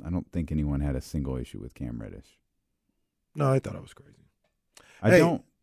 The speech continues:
Speaker 1: You can tell yourself that over and I don't think anyone did. Everyone just knew you loved Cam Reddish.
Speaker 2: I said, "Bring him in here, man.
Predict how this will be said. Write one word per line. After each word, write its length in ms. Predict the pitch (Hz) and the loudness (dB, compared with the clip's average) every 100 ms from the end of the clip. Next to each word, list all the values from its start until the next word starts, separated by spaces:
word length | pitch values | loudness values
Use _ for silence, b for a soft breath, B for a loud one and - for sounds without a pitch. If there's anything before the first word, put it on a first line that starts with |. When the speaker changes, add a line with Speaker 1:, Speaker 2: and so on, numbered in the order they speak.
| - | -4
Speaker 1:
You 160 | 135 | -2
can 220 | 180 139 101 | 4 4 4
tell 240 | - 220 | 2 4
yourself 460 | 294 117 - 101 92 | 4 4 4 2 2
that 180 | 98 98 | 2 4
over 220 | 110 101 | 4 2
and 80 | 92 | 0
I 60 | 151 | 0
don't 160 | 240 | 0
think 160 | - 180 | 0 -2
anyone 300 | 185 190 220 | 2 4 4
did. 340 | 147 254 107 | 4 2 2
Everyone 360 | - 156 185 170 | 4 4 6 4
just 200 | 139 113 | 2 4
knew 180 | 113 147 | 6 6
you 180 | 139 113 | 4 4
loved 300 | 113 127 - | 4 2 0
Cam 280 | 117 104 120 | -2 2 2
Reddish. 460 | 208 - - - _ _ _ | 0 -4 -10 -20 _ _ _
Speaker 2:
I 160 | _ _ | _ _
said, 140 | - - | -20 -16
"Bring 200 | 107 110 | -12 -6
him 120 | 143 | 0
in 160 | 185 | 6
here, 280 | 185 165 147 | 8 8 6
man. 380 | 110 120 156 185 | 0 -4 -4 -4